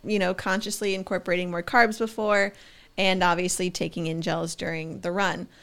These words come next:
And recently, several podcasts have come out that I've listened to,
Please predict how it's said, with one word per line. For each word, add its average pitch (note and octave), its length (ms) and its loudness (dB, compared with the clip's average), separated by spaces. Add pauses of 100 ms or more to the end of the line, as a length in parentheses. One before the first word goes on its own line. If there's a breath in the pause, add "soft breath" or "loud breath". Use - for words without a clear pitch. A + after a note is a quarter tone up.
(480 soft breath)
And G#3 640 2 (340)
recently, A3+ 960 2 (400)
several A#3 640 2
podcasts F3+ 580 0
have F3 180 0
come E3 140 -2
out E3 180 -2
that E3+ 100 -2
I've F3 180 -2
listened E3+ 320 -6
to, G3 360 -2